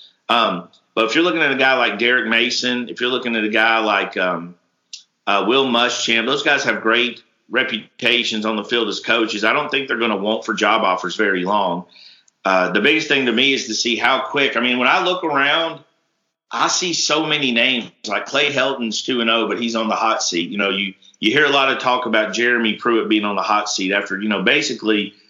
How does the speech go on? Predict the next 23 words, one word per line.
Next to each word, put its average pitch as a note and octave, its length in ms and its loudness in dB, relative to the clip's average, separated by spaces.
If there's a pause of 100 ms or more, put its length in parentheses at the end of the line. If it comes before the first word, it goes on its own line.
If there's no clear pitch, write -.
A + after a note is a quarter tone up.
(180)
a - 120 -4
pretty C#3 340 2
short, - 840 0
weird A2+ 760 0
tenure C3 440 2
so A2+ 220 0
far A2 300 2
at - 80 -4
Tennessee. G2+ 920 0 (300)
You G#2 100 0
hear B2 160 4
Hugh, C#3 360 -2
Hugh C3 240 0
Freeze's D3 500 0
name C#3+ 260 0
thrown C3 220 2
around A#2+ 280 2
a A2 40 2
lot. A#2+ 280 2
I G3 100 2
don't G3+ 160 0
even A#2+ 220 0
know. A#2 540 2